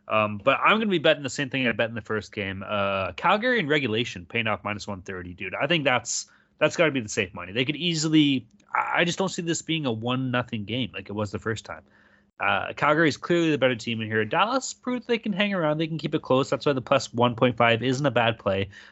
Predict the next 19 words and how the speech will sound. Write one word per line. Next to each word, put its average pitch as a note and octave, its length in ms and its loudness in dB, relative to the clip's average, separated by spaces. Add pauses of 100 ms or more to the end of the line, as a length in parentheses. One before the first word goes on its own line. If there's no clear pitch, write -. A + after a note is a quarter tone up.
(140)
But D3 320 6
I, D3 380 2
I E3 40 4
can D#3+ 260 -2
really C3 220 2
see A2 160 -4
Calgary G#2 340 2
doing F#2+ 200 -2
this G2 180 -8
in G2 80 -8
regulation, F#2+ 480 -4
dude, F#2 140 -4
especially G#2+ 680 2
at G2 100 0
home. G2 280 -4
This G#2 140 -4
team B2+ 120 -2
has A2+ 80 0
been G2 240 -2